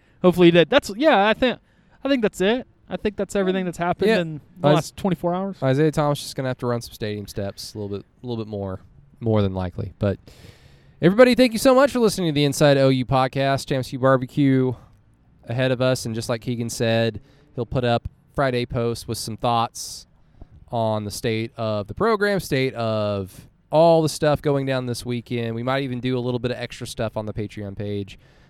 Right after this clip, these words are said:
Speaker 2: on Saturday at Through the Keyhole. So just W W W dot patreon dot com slash through the keyhole. And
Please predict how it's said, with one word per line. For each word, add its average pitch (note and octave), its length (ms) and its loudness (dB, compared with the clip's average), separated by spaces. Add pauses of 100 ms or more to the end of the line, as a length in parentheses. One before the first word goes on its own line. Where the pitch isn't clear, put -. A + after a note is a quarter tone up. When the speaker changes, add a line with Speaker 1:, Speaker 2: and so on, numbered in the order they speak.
(140)
Speaker 2:
on G#2 240 -6
Saturday A#2+ 600 0
at A2 160 -6
Through A#2 220 -4
the G#2 80 -14
Keyhole. A2 720 -4
So G#2 240 -4
just G2 300 -10
W A2 180 -4
W G#2 180 -4
W G#2 240 -6
dot G2 220 -8
patreon G#2 360 -6
dot G2 200 -6
com G2 260 -12
slash A2 520 -6
through A2 200 -2
the G2+ 80 -8
keyhole. G2+ 560 -6 (720)
And G2 520 -8